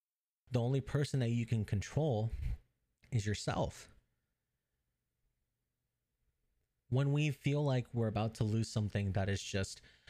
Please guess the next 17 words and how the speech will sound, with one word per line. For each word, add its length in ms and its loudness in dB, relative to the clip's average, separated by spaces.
good 180 0
for 180 -4
us, 400 -6
whether 240 0
or 40 0
not 180 0
it 80 0
is 80 0
something 400 0
that 160 2
we 140 4
know 480 4
is 120 -2
good 180 0
for 200 0
us 180 -2
or 180 0